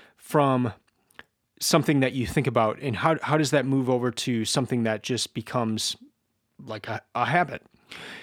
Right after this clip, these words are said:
And this book, uh, as well, Atomic Habit, Habits, gets into that as well. And, and, and James Clear even talks about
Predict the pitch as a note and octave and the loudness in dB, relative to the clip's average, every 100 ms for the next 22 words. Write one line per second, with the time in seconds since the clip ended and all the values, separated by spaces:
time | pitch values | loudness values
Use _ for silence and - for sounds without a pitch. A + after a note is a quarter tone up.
0 | - _ D#3 C#3+ C#3 C3 - - _ _ | -20 _ 4 6 4 2 -2 -12 _ _
1 | _ _ _ - C3+ E3+ - E3+ - - | _ _ _ -12 4 4 6 4 4 -4
2 | _ - E3 C3 D3 C#3+ A2+ G#2+ C3+ B2 | _ -8 -2 0 4 6 4 2 0 0
3 | C3 B2+ A#2 - - C#3+ B2+ A2+ - - | 0 0 0 -6 -6 -2 0 -2 -6 -10
4 | - C3 C3+ - B2+ A2+ - A2+ A2 G#2 | -8 -2 -2 0 -2 -2 -2 -2 -2 -2
5 | - B2+ - B2 G#2+ A2+ B2+ A#2 A#2 C3+ | -4 -10 -2 0 0 -4 -4 -6 -6 -6
6 | A2+ A2 A#2 G#2+ - C3+ A#2 A2 A2 C3+ | -4 -2 -2 -4 -2 -2 -2 -4 -2 -2
7 | B2 C3+ B2 A#2 | -2 0 0 0